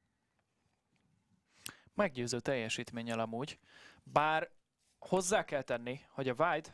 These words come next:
akit középmezőnybe soroltunk az eredményeik alapján, ők igencsak jól állták a sarat, és Marinnak köszönhetően igazából a játék középső szakaszában, ahol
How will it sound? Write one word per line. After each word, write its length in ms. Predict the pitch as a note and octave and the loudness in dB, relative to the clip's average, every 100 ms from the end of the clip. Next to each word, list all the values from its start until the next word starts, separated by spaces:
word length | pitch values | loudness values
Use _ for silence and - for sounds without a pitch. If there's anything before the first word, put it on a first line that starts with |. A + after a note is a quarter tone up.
| - | -12
akit 240 | C#3+ C3+ | -8 -4
középmezőnybe 680 | - D#3+ D3+ - C3+ C3+ C3 | 0 0 0 -2 -4 -2 -2
soroltunk 500 | - C#3 B2+ C3+ C3 | 0 0 0 -2 -2
az 100 | C3+ | 0
eredményeik 540 | C3 B2 B2 B2 A#2 | 2 0 -2 -2 0
alapján, 480 | B2 A#2 C3+ B2+ C#3 - - - - _ | 2 0 2 0 -2 -8 -20 -20 -20 _
ők 140 | C#3 - | -4 -2
igencsak 520 | F3+ G#3+ E3+ D3+ - | -2 0 0 -4 -2
jól 260 | C3+ B2+ - - | -2 -2 -2 0
állták 420 | C3+ B2 A#2 A2+ | 2 2 -2 -2
a 40 | |
sarat, 420 | A2+ A#2 A2+ - - _ _ _ _ - | -2 -2 -4 -4 -14 _ _ _ _ -10
és 140 | - | 0
Marinnak 360 | E3+ F3 B2+ - | 2 2 0 0
köszönhetően 560 | D3+ D3+ C3 C#3 C3 | 0 0 0 0 0
igazából 420 | C3 B2+ B2 A2 | 0 0 0 2
a 40 | A#2+ | 0
játék 420 | C#3 F#3+ C3+ G#2+ _ - | 2 0 -2 -4 _ 0
középső 420 | G3 G3 - C3 | 2 2 0 -2
szakaszában, 540 | D#3+ D3 - C3+ C3 | 0 2 4 4 4
ahol 320 | B2+ C3 B2 | 2 2 2